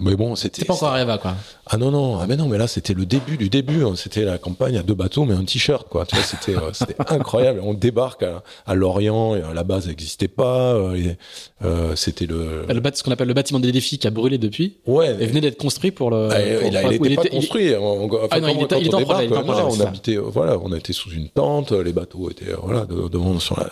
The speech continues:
Speaker 1: la darse. On avait accès au bunker, c'est tout, hein. Et, euh, et, et, euh, euh, Pierre, Luc et, euh, et Xavier ont, ont créé ça, ont créé, euh, l'activité, euh, l'activité voile à Lorient. Euh, bah, euh, c'est, c'est, euh,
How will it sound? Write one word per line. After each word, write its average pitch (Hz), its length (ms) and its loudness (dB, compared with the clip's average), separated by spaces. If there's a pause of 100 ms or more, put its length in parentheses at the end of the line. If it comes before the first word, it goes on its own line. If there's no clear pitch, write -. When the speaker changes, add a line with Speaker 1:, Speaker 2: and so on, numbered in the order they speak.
Speaker 1:
la - 120 -4
darse. 110 440 0 (720)
On 92 80 0
avait 90 180 2
accès 90 300 -2
au 85 120 0
bunker, 90 720 0
c'est 95 160 -4
tout, 202 180 2
hein. 117 200 2
Et, 90 300 0
euh, 85 180 0 (400)
et, 78 160 0
et, 76 60 2
euh, 78 240 -2 (520)
euh, 82 160 -6
Pierre, 98 460 2
Luc 87 400 0
et, 82 160 -2
euh, 85 60 -4 (680)
et 95 60 -4
Xavier 92 440 2
ont, 98 320 -2
ont 87 200 -4
créé 90 280 -2
ça, 95 240 -2
ont 95 140 -6
créé, 92 380 0
euh, 85 140 0 (580)
l'activité, 110 640 0
euh, 107 180 4
l'activité 107 400 -2
voile 104 400 2
à 104 60 2
Lorient. 117 600 0
Euh, 87 40 -4
bah, 85 180 -4
euh, 87 240 -8
c'est, - 240 -8
c'est, 90 220 -2
euh, 85 60 -6